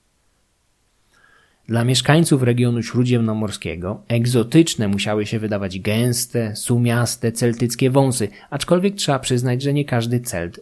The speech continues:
nosił się tak samo. Wąsy miały być w późnym okresie lateńskim szczególnie charakterystyczne dla członków elity, ale pozostali Celtowie nieraz zapuszczali brody lub golili zarost. Charakterystyczne były jednak ich włosy.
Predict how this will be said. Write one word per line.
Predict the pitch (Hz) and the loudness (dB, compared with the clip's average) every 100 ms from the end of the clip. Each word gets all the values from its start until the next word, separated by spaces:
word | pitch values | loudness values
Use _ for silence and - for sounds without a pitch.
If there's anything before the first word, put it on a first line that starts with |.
| - | -6
nosił | 101 98 98 | -6 -4 -6
się | 98 | -6
tak | 92 104 | -6 -4
samo. | 139 110 85 - _ _ _ _ _ | -2 0 -2 -10 _ _ _ _ _
Wąsy | 120 202 202 | 2 4 4
miały | 180 151 147 | 4 4 2
być | 135 | -2
w | - | -2
późnym | 135 135 143 | 0 2 0
okresie | 123 123 117 113 | 0 -2 -2 -2
lateńskim | 110 - 104 98 - 143 | -4 -2 -2 -4 -6 -8
szczególnie | - 160 170 214 214 | -4 -2 2 2 2
charakterystyczne | 165 147 - 117 104 - 92 110 | 2 0 0 -2 -2 -6 -6 -4
dla | 117 117 | -4 -6
członków | - 98 101 123 | -6 -6 -2 2
elity, | 143 151 - 135 - - _ | 4 4 4 0 -2 -20 _
ale | 143 190 208 | -2 2 2
pozostali | 196 147 120 - 110 113 123 | 2 -2 -2 -2 -2 0 0
Celtowie | 127 117 104 101 131 | -2 -2 -4 -2 -2
nieraz | 165 175 165 160 143 | 0 2 2 2 0
zapuszczali | 135 120 120 - 98 90 | -4 -4 -4 -4 -6 -6
brody | 85 95 120 131 120 | -4 2 4 6 4
lub | 104 104 110 | 2 -2 -6
golili | 113 113 107 95 98 | 0 0 0 -4 -4
zarost. | 107 107 95 - _ _ _ _ _ _ | -2 -2 -4 -10 _ _ _ _ _ _
Charakterystyczne | - 107 135 - 151 139 135 123 123 | -4 0 0 2 2 2 0 0 0
były | 110 107 104 | 0 0 -2
jednak | 110 120 113 | -2 -4 0
ich | 120 | -2
włosy. | 117 117 104 - - | 0 0 0 -4 -12